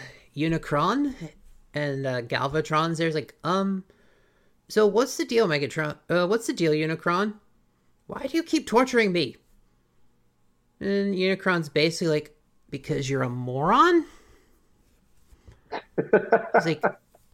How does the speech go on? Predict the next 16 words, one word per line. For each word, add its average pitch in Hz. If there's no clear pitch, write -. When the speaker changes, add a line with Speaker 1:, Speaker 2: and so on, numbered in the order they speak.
Speaker 1:
Mega-, 180
Galvatron's 175
like, 147
um, 170
"Ultra 135
Magnus 160
is 143
dead, 208
Matrix 143
is 170
destroyed." 190
<laughs> -
And 220
Unicron's 180
like, 160
"Um, 127